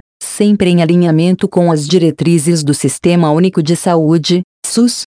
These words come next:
Já os agentes indígenas de saneamento terão atuação focada em saneamento básico e ambiental,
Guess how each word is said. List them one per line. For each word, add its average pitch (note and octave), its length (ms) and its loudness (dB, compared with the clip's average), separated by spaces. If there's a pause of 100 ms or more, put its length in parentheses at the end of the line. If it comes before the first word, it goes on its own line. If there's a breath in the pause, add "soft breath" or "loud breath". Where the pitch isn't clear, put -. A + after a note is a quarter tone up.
(300)
Já E3+ 280 0
os E3 120 -2
agentes D#3 600 0
indígenas D#3 840 2
de D3 140 0
saneamento D#3 760 0
terão D#3+ 300 0
atuação F3 580 0
focada D#3 480 0
em D3+ 80 2
saneamento D3+ 800 0
básico D3+ 540 0
e F#3+ 60 2
ambiental, D#3 720 0